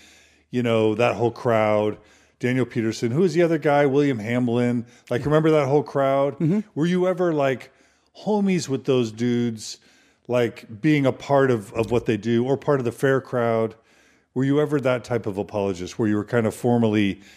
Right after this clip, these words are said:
Speaker 1: engaging with those guys?
Speaker 2: Uh, I would say no
Speaker 1: Okay.
Speaker 2: to that. There is something more to that. So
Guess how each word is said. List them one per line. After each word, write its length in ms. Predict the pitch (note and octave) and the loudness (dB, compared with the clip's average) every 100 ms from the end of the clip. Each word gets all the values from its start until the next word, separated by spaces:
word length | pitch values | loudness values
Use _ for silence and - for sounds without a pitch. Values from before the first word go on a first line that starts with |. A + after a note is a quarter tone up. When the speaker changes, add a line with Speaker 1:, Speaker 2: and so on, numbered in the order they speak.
| - - | -12 -2
Speaker 1:
engaging 640 | B2+ A2 C3 B2+ A2 G#2 | -2 2 2 2 0 -2
with 140 | F#2+ | -4
those 180 | F#2 E2+ | -6 -8
guys? 460 | D#2+ - - - - _ - - - _ - | -12 -16 -18 -20 -20 _ -20 -20 -20 _ -4
Speaker 2:
Uh, 240 | F#2 F#2+ - | 0 0 0
I 100 | C#3 | 0
would 160 | C#3+ | 0
say 280 | - A2+ G2+ | 0 0 2
no 640 | F#2 F2+ F2+ F2 A1+ G1+ - G#2+ | 2 2 4 2 0 -4 -12 -16
Speaker 1:
Okay. 240 | - E2+ - - | -14 -16 -18 -4
Speaker 2:
to 180 | F#2 | 0
that. 320 | F2+ F2+ D#2 - | 2 0 0 0
There 140 | G#2+ | 0
is 200 | C#3 - | 0 -2
something 400 | - C#3 B2+ G#2 | -2 -2 0 2
more 280 | G2+ G#2 G#2+ | 2 2 0
to 280 | - A2+ G#2 | -2 -2 0
that. 220 | E2+ D#2+ | 0 -2
So 260 | - F#2+ | -2 -2